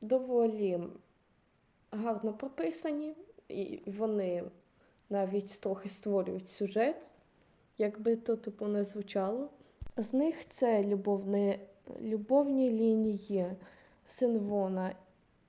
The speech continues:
і Союн та прокурора Лі та й прокурора Сон. Останній навіть одружується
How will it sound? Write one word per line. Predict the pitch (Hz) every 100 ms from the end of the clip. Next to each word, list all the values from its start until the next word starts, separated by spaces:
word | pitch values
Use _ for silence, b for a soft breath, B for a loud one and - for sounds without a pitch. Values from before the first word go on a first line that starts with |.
| _ -
і | 214 196 190 - -
Союн | 208 190 233 285 339 - _ _ _ _ _ _ _ _ _ _ _
та | - 226 285
прокурора | 285 269 269 240 226 226 214 208 196
Лі | 196 240 302 320 _ _ _
та | 220 226 269 - _ _
й | - 226 190 - 233 285 - -
прокурора | 220 196 208 196 202 202 214
Сон. | 214 113 - - - _ _ _ _ _ _ B B B B
Останній | - 220 - 240 226 220
навіть | 196 190 202 -
одружується | 214 208 196 190 190 - 202